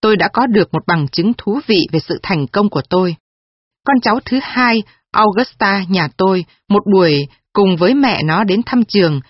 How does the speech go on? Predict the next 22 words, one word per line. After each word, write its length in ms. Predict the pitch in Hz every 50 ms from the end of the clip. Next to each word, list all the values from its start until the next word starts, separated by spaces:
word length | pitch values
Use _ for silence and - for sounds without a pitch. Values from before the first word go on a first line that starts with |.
| _ _ _ -
trên 160 | 277 294 262
đường 240 | 220 208 175 160 143
về 260 | 147 175 170 160 151 143
nó 140 | 147 160
đã 220 | 190 180 156 226 247
reo 280 | 208 190 208 233 214
lên, 260 | 196 196 202 202 190 175 - _ _ _ _ _ _ _ _ -
Ồ, 280 | - 226 208 196 - - _
ba 120 | - 226 269
ạ, 300 | 262 254 220 180 - - - - _ _ _ - -
sao 100 | 294 277 -
trông 260 | - - 277 262 247 240
các 160 | 294 302 -
nữ 120 | 226 - 294 - -
sinh 180 | 285 269 254
ở 120 | - - 160
Lỗ 220 | 143 160 202 240
Út 140 | 285 320 - - _ _ _
có 100 | - 330 -
vẻ 140 | 220 170 - -
âm 160 | 262 277 285 -
thầm 360 | - - 214 175 170 156 151